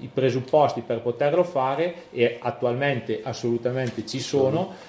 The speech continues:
no? Tutte quelle, eh, tutta quella tranquillità e tutta quella possibilità di operare all'interno del territorio regionale che, eh, deve essere garantita in questo momento.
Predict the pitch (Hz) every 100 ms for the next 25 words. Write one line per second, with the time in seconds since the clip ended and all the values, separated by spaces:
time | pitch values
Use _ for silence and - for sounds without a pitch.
0 | - 117 123 - - 165 175 170 - 151
1 | 156 160 151 131 - 156 123 120 113 151
2 | 160 - 160 143 143 131 143 151 151 156
3 | 127 131 143 147 143 131 143 143 143 135
4 | 120 143 147 131 131 127 139 131 120 131
5 | 127 127 143 127 123 143 143 107 123 123
6 | - - - 135 143 - 120 117 110 110
7 | 107 127 120 127 123 120 - 131 135 120
8 | - - - 120 120 123 143 143 110 113
9 | 113 110 101 - 107 110 113 104 95 92
10 | 95